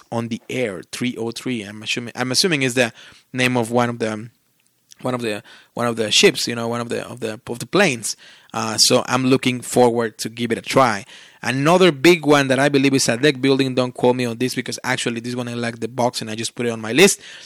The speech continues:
Is, uh, by Ludus Magnus, Black Rose Wars Inferno. Uh, right now online,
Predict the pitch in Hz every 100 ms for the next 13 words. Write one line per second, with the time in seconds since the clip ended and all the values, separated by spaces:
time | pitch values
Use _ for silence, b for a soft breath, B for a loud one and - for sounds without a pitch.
0 | B 139 139 - B B 123 123 123 131
1 | 131 180 220 - 165 180 151 196 - -
2 | B B 120 131 143 151 131 135 135 120
3 | - 120 120 123 107 90 - - - 127
4 | 117 - 131 104 90 55 b b b 110
5 | 113 110 117 151 170 165 160 135 139 135
6 | 131 165 202